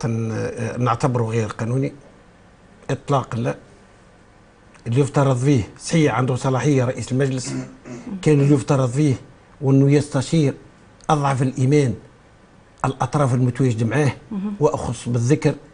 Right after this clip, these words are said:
Speaker 1: يعني الترويكا الموجودين معاه، يعني ع-، عضديه. هذه من ناحية. جانب آخر يعني في إطار المحاصة ال-، ال-، ال-، الحزبية اللي حصلت عليها التوافق في تكوين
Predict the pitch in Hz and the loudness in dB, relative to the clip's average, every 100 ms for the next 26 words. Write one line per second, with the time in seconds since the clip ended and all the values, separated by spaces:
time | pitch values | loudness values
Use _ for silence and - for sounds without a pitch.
0 | - _ - - 139 123 139 143 139 151 | -20 _ -18 -4 0 2 2 2 0 -2
1 | - - 123 - 147 135 - 127 135 127 | -10 -16 -12 0 2 2 2 0 0 0
2 | 127 127 117 123 - - - - - 131 | 0 -2 -2 -4 -6 -14 -20 -12 -4 -2
3 | 127 135 - - - - - 135 - - | 0 0 -2 -14 -18 -6 -2 -2 -4 0
4 | 135 139 131 131 147 117 - - - - | 2 4 4 4 2 0 -10 -20 -20 -20
5 | _ _ 131 113 117 143 165 160 165 - | _ _ -4 0 0 2 2 0 -4 -12
6 | - - - 135 180 180 - 196 156 - | -20 -20 -10 0 2 2 0 -2 -2 -6
7 | - - _ _ - _ - 131 117 139 | -18 -20 _ _ -20 _ -4 -2 0 0
8 | 139 120 180 185 156 208 208 165 156 - | 0 0 -2 -2 0 2 4 2 -2 0
9 | 185 175 - 120 117 113 110 101 107 98 | 0 -2 -2 -4 -2 -4 -6 -8 -10 -8
10 | - 135 117 127 123 101 92 - - - | -4 -2 0 2 2 0 -6 -14 -20 -20
11 | _ _ - 120 123 165 165 135 120 104 | _ _ -4 0 0 0 -2 -2 -4 -6
12 | - - - _ - _ - - - 139 | -12 -20 -20 _ -20 _ -20 -8 -2 0
13 | 131 117 - 131 147 - - - - _ | 0 -2 0 4 4 4 -6 -16 -18 _
14 | - - - - 147 131 135 127 - 156 | -20 -20 -20 -6 -2 0 0 -2 0 2
15 | 147 107 | 2 0